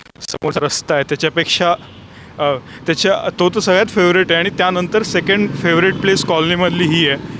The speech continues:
आणि इथे range येते का तुला ऐकू? नाही, आता actually तुला काही ऐकू येणार नाही, पण मी इथे सगळ्यात, अ, कॉर्नरला आलेलो आहे आणि खूप traffic आहे इथे. हा actually खूप, खूप ट्रॅफिकवाला रस्ता आहे इथे, बराच आवाज आहे.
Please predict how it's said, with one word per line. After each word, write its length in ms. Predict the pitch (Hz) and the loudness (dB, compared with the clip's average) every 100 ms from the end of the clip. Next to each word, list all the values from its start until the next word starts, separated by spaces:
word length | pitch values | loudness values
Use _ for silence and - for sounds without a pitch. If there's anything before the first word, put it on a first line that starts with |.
| - - - - | -12 -14 -16 -14
आणि 400 | 127 131 131 135 131 - - - - - - - | -10 -8 -6 -6 -6 -12 -18 -18 -18 -16 -10 -6
इथे 320 | 156 196 196 | -2 0 2
range 320 | 185 208 190 | 4 4 4
येते 320 | 196 - 294 | 2 4 4
का 160 | 170 143 | 4 2
तुला 180 | 143 143 | 2 2
ऐकू? 340 | 135 135 196 - | 2 0 0 -2
नाही, 140 | 160 156 | -2 0
आता 200 | 147 160 | 2 2
actually 420 | 147 - 180 160 | 0 0 -2 0
तुला 240 | 165 180 | 2 4
काही 200 | 165 190 | 4 4
ऐकू 320 | 180 151 147 170 | 4 4 4 4
येणार 280 | 160 170 | 4 0
नाही, 160 | 156 147 - - - - | -2 -6 -10 -14 -14 -4
पण 120 | 147 | 0
मी 100 | 165 | 0
इथे 160 | 160 208 | 0 -2
सगळ्यात, 560 | - 156 180 208 - | 0 0 2 0 2
अ, 300 | 202 185 170 160 - - - - - - | 4 4 4 0 -4 -10 -10 -8 -8 -2
कॉर्नरला 540 | 160 160 170 190 202 | 2 2 2 2 4
आलेलो 380 | 196 170 180 190 | 4 4 4 4
आहे 120 | 175 - - - - | 2 2 -4 -4 -2
आणि 420 | 143 135 143 147 147 - - - - | 0 0 2 2 2 0 0 0 2
खूप 120 | 208 - | 2 2
traffic 480 | 240 202 - 233 240 | 2 2 2 0 2
आहे 140 | 214 | 2
इथे. 200 | 180 175 | 2 2
हा 260 | 180 175 170 | 0 2 2
actually 480 | 165 - 190 180 - | 0 -2 -4 -4 0
खूप, 120 | 208 - - | 0 0 -2
खूप 160 | 196 - | -2 0
ट्रॅफिकवाला 680 | 180 165 196 - - - - | 0 0 0 0 2 2 2
रस्ता 240 | 190 - | 2 2
आहे 140 | 202 160 | 2 2
इथे, 200 | 131 151 156 - - - | 2 -2 -4 -10 -12 -10
बराच 400 | - 151 175 202 | -2 2 4 4
आवाज 360 | 196 170 180 | 4 4 4
आहे. 100 | 170 | 4